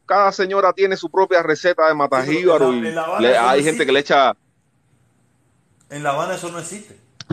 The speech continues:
Speaker 1: Sí,
Speaker 2: En
Speaker 1: yo
Speaker 2: La
Speaker 1: lo sé.
Speaker 2: Habana, en La Habana,
Speaker 1: Bueno, pero
Speaker 2: en La
Speaker 1: ¿qué
Speaker 2: Habana
Speaker 1: existe
Speaker 2: eso
Speaker 1: en
Speaker 2: no
Speaker 1: La Habana
Speaker 2: existe.
Speaker 1: si en La Habana no le echan aliño? Pero, pero ¿quién te dijo? Ah, pero si en La Habana la, el potaje se come sin aliño, cuando yo vi un potaje de esos habaneros, yo dije, "¿Qué es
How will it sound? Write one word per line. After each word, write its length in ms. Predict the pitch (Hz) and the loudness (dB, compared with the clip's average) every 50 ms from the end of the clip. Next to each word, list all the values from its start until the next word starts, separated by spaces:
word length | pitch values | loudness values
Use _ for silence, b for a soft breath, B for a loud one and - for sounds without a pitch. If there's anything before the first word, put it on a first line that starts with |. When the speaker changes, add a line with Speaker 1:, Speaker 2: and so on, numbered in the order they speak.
| - | -10
Speaker 1:
Sí, 460 | - - - 90 110 131 147 156 196 226 | -10 -8 -4 0 2 2 2 2 2 0
Speaker 2:
En 60 | 254 | 0
Speaker 1:
yo 80 | 208 131 | 2 2
Speaker 2:
La 60 | 127 | 2
Speaker 1:
lo 60 | 127 | 2
sé. 80 | 123 143 | 0 -2
Speaker 2:
Habana, 120 | 139 131 - _ _ _ _ _ | -4 -4 -8 _ _ _ _ _
en 100 | - 135 | -16 -14
La 60 | 143 139 | -12 -10
Habana, 120 | 139 - | -6 0
Speaker 1:
Bueno, 180 | 135 185 220 196 | 2 2 4 4
pero 120 | 139 131 123 | 2 0 -2
Speaker 2:
en 20 | 117 | 0
La 20 | |
Speaker 1:
¿qué 60 | - | -2
Speaker 2:
Habana 80 | 156 170 | -2 -2
Speaker 1:
existe 100 | 202 208 - | -2 -2 -2
Speaker 2:
eso 60 | 214 | 0
Speaker 1:
en 60 | 196 | 2
Speaker 2:
no 60 | 185 | 4
Speaker 1:
La 40 | 175 | 4
Habana 200 | 190 220 220 208 | 4 4 4 4
Speaker 2:
existe. 140 | 202 - 170 | 2 0 -4
Speaker 1:
si 60 | 151 | -4
en 60 | 147 147 | -2 -2
La 60 | 139 | 0
Habana 280 | 147 175 196 202 190 190 | 0 0 0 -2 -2 -2
no 100 | 190 196 | -2 -2
le 80 | 190 196 | -4 -4
echan 260 | 196 - 202 190 185 | -4 -6 -6 -4 -2
aliño? 420 | 175 170 170 190 208 208 190 170 143 _ _ _ _ _ _ _ _ _ _ _ _ _ _ _ _ _ _ _ _ _ _ _ _ _ _ _ - | -2 -2 0 -2 -2 -4 -4 -8 -10 _ _ _ _ _ _ _ _ _ _ _ _ _ _ _ _ _ _ _ _ _ _ _ _ _ _ _ -6
Pero, 340 | 143 127 127 131 123 - - | -4 -2 0 0 0 0 -2
pero 280 | - 123 117 117 117 104 | -2 0 2 2 0 0
¿quién 180 | 101 135 156 170 | 0 -2 -2 0
te 100 | - 190 | 2 2
dijo? 160 | 190 196 180 98 | 2 2 2 0
Ah, 140 | 113 110 104 | -2 -4 -6
pero 160 | - 117 110 | -6 -6 -6
si 100 | 101 117 | -4 -2
en 60 | 120 120 | 0 0
La 80 | 120 | 2
Habana 280 | 120 131 151 180 190 190 | 2 2 2 2 0 0
la, 260 | 185 180 175 165 160 | 2 2 2 2 2
el 160 | 165 165 160 | 0 -2 -4
potaje 360 | - - - - 190 190 190 170 | -6 -6 -2 0 0 0 0 -2
se 100 | 180 175 | -4 -4
come 240 | - 190 190 190 165 | -2 -2 -2 -2 -4
sin 160 | 170 170 165 | -4 -2 -2
aliño, 340 | 160 160 180 208 208 196 165 | -2 -2 -2 -2 -4 -4 -2
cuando 280 | - 135 127 127 131 | 0 0 0 0 0
yo 60 | 139 | 0
vi 60 | 165 185 | 0 0
un 80 | 175 | -2
potaje 380 | - 170 175 - 185 185 180 180 | -4 -6 -2 0 0 0 0 0
de 80 | 180 | -2
esos 160 | 185 175 190 160 | -2 -2 0 0
habaneros, 400 | 160 160 160 165 175 180 180 175 | 2 2 0 0 -2 -2 -2 -2
yo 140 | 175 180 | 0 0
dije, 180 | 175 175 165 147 | 0 0 0 0
"¿Qué 80 | 156 156 | -2 -2
es 80 | 156 | -2